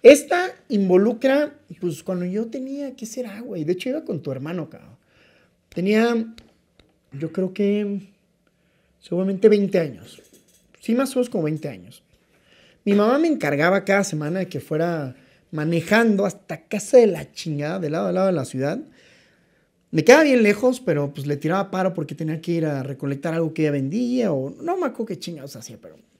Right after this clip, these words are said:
tenía que ir cada semana. Entonces, íbamos de nuevo hasta casa de la chingada para mí, porque vivía del otro lado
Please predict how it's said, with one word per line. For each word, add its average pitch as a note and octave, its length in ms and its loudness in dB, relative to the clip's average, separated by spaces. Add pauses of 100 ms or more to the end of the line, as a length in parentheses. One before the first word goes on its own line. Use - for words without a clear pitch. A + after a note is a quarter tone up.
tenía B3+ 240 -2
que B3+ 80 -2
ir A3+ 100 -2
cada G#3+ 180 0
semana. C3+ 380 -8 (580)
Entonces, F3+ 460 0
íbamos B3+ 560 2
de C#3+ 100 -4
nuevo D#3 140 -2
hasta E3 200 -10
casa A3 420 -8
de A3+ 100 -6
la G#3+ 180 -6
chingada A3 320 -4
para A#3+ 200 -2
mí, A#3+ 160 -4
porque D3+ 260 -6
vivía C#3+ 160 -2
del E3 140 -2
otro A3 180 -6
lado A3+ 280 -2